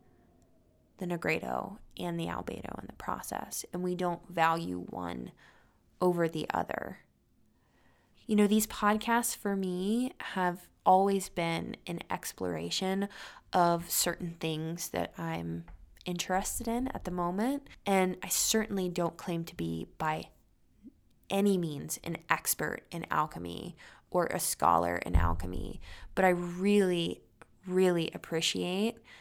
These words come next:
the way that alchemy and alchemical images serve as beautiful metaphors for the things that are happening.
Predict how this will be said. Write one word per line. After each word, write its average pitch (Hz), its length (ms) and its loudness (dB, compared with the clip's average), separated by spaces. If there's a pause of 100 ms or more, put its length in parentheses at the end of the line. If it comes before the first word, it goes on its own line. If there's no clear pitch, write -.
(440)
the 175 600 2 (100)
way 175 800 0
that 185 320 -2
alchemy 196 800 0 (120)
and 175 240 -8
alchemical 170 680 -6
images 202 720 -2 (300)
serve 190 800 0 (180)
as 170 520 -2 (800)
beautiful 208 840 2
metaphors 170 760 -4
for - 160 -8
the 175 100 -16
things - 400 -10
that - 100 -8
are - 80 -6
happening. - 760 -8